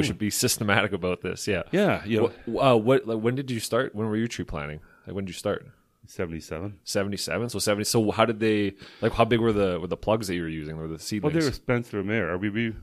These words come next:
Speaker 1: we going?
Speaker 2: Yeah, I've been recording this whole time. I'll, I'll delete the, some of the
Speaker 1: Okay.
Speaker 2: stuff at the beginning where we were
Speaker 1: <laughs> Okay.
Speaker 2: shooting the shit, but, like, all of a sudden you started talking sense as
Speaker 1: Okay.
Speaker 2: we're recording.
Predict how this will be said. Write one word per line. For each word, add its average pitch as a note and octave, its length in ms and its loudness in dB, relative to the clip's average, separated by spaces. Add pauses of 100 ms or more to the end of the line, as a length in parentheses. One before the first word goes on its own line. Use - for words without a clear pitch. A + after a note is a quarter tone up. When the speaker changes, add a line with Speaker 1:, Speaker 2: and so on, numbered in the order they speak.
(140)
Speaker 1:
we G2 180 -12
going? B2 340 -6 (280)
Speaker 2:
Yeah, B2+ 160 10
I've G#2 120 4
been C3 120 2
recording A#2+ 260 4
this G2 100 -4
whole G#2+ 100 2
time. G#2+ 220 4
I'll, B2+ 200 6 (140)
I'll E3 100 12
delete D3+ 360 6
the, B2+ 80 -2
some D3+ 160 6
of C3+ 40 4
the B2 60 6
Speaker 1:
Okay. G#2+ 60 6
Speaker 2:
stuff C3 180 8
at A#2 40 -2
the B2 60 2
beginning C3+ 340 8
where B2+ 100 10
we A#2+ 60 12
were A2+ 40 8
Speaker 1:
<laughs> - 20 6
Okay. - 80 6
Speaker 2:
shooting D#3+ 220 10
the A#2 80 6
shit, E3 320 10
but, B2 100 8
like, B2+ 160 8 (220)
all C#3+ 80 12
of D3+ 40 12
a D3+ 40 12
sudden D#3 240 12
you D3+ 60 6
started D3 320 8
talking B2 340 8
sense C#3+ 340 6
as C#3+ 80 6
Speaker 1:
Okay. C3 220 10
Speaker 2:
we're C3 140 8
recording. C#3 460 12